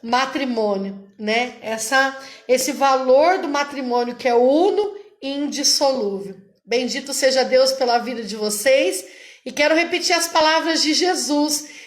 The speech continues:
Ele diz, "No princípio não foi assim." Que a gente possa sempre voltar para o princípio. Aliás, princípio. Isso é princípio de Deus e não mudará jamais.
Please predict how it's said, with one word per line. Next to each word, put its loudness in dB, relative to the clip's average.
Ele -4
diz, -4
"No 0
princípio 0
não 2
foi 2
assim." -4
Que -4
a 2
gente -2
possa 0
sempre -2
voltar 0
para 0
o -6
princípio. -4
Aliás, 0
princípio. -4
Isso -2
é 0
princípio 0
de -4
Deus 0
e -10
não 0
mudará 2
jamais. -6